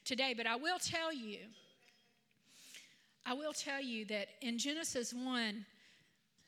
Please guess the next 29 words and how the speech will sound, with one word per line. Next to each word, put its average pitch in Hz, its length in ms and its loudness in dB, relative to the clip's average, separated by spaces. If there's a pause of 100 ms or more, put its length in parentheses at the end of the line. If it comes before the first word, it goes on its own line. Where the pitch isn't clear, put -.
(760)
God 247 260 4
thought 233 220 2
it - 80 -4
was 180 180 -2
very 208 340 4
good, 185 400 -2
right? 196 360 -2 (720)
He 247 180 4
created 240 640 2
exactly 233 460 2
what 247 160 4
he 254 140 -2
wanted, 202 400 -2 (480)
which 214 200 2
was 208 160 2
a 196 60 0
man 220 320 2
and 254 120 0
a 262 40 0
woman, 220 300 0
and 190 120 -4
put 247 120 0
them 226 120 0
in 226 100 2
a 220 40 2
garden 214 340 2
and 202 140 0
wanted 202 240 0
relationship 220 720 2